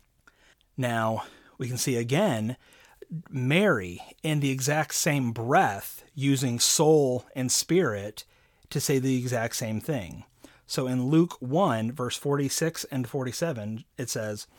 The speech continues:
"And Mary said, 'My soul magnifies the Lord, and my spirit rejoices in God my Savior.'" Now, at first blush, we might look at that and we might think of it maybe almost similar to the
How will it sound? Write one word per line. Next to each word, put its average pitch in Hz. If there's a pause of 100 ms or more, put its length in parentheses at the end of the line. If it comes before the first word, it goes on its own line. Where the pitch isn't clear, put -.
(240)
"And 120
Mary 202
said, 110 (100)
'My 147
soul 123 (120)
magnifies 123
the 110
Lord, 107 (240)
and 127
my 123
spirit 135
rejoices 120
in 120
God 101
my 113
Savior.'" 131 (400)
Now, 120
at 117
first 202
blush, 226
we 160
might 151
look 220
at 170
that 120
and 123
we 131
might 156
think 180
of 151
it 127 (340)
maybe 185
almost 190
similar 156
to 143
the 131